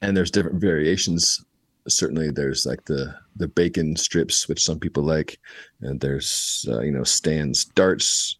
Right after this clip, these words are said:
other people like, but I'm a Dynaplug guy. Uh, a hydration pack, definitely a thing. One of the many things that I and many others upon first blush made fun of as a silly thing, but now, yeah,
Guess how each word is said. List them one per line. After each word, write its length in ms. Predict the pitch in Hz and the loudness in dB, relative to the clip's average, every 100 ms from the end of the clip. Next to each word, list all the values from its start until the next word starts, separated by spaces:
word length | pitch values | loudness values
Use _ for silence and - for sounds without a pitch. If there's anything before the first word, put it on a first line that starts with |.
| - | -4
other 140 | 73 | -2
people 200 | 87 71 | 0 0
like, 260 | 76 71 - | 0 0 0
but 160 | 67 - _ - | -4 -4 _ -4
I'm 140 | 82 | -2
a 40 | 80 | 0
Dynaplug 420 | 69 65 - - | 0 -2 -6 -6
guy. 240 | - - - - - - - | -6 -6 -10 -20 -20 -20 -4
Uh, 340 | 78 73 78 - _ _ _ _ _ - | 0 0 0 -2 _ _ _ _ _ -2
a 220 | 85 78 | 0 0
hydration 580 | 78 - 80 87 92 - | 0 0 2 2 2 -2
pack, 360 | - 76 - - _ _ _ _ _ | -2 -4 -6 -14 _ _ _ _ _
definitely 380 | - 80 - 52 | -2 -2 -4 -6
a 60 | - | -6
thing. 360 | - 50 50 - _ _ _ _ _ | -6 -6 -10 -16 _ _ _ _ _
One 160 | 82 78 | -2 0
of 60 | |
the 60 | 73 | 2
many 140 | 76 | 2
things 340 | 78 78 78 - | 0 0 -2 0
that 160 | 78 - - | -2 -4 -4
I 180 | 78 76 | -2 0
and 100 | 76 | -2
many 180 | 73 | 0
others 380 | 78 78 76 - - | 2 2 0 -2 -4
upon 360 | - - 73 69 | -6 -2 -2 -2
first 320 | - 73 - | -2 -4 0
blush 360 | 85 95 - - | 2 2 0 -2
made 240 | 78 69 | -2 -2
fun 220 | - 90 | 0 0
of 160 | 87 82 | 0 -2
as 120 | 78 | -4
a 60 | 85 | -2
silly 280 | - 78 | 0 0
thing, 320 | 82 85 87 76 | 0 -2 -2 -2
but 140 | 69 | -4
now, 280 | 73 73 64 - _ _ - | -4 -6 -8 -12 _ _ -10
yeah, 180 | - - | -8 -8